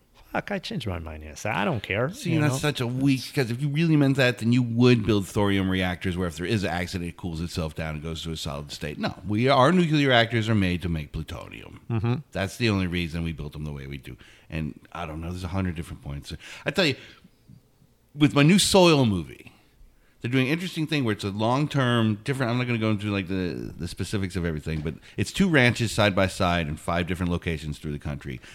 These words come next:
Speaker 2: And one guy's doing it this new way, and the old guy's doing it the old way.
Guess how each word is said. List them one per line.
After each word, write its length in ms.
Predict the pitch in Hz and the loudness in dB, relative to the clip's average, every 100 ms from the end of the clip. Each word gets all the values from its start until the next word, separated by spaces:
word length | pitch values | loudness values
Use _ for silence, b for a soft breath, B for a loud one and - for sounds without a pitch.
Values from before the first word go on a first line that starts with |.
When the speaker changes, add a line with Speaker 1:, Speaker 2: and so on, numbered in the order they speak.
| B - | B -8
Speaker 2:
And 240 | 78 78 | -6 -4
one 180 | 90 113 | -2 0
guy's 260 | 113 104 | 0 0
doing 180 | 92 101 | 0 0
it 100 | 92 | 0
this 160 | 90 92 | -2 0
new 140 | 139 | 2
way, 380 | 147 139 139 131 B B | 4 2 2 -2 B B
and 100 | 78 | -6
the 60 | 78 | -2
old 180 | 92 95 | 0 0
guy's 220 | 95 95 | 0 0
doing 180 | 92 90 | 0 0
it 80 | 82 | 0
the 80 | |
old 220 | 78 69 64 | -4 -4 -8
way. 240 | 55 | -12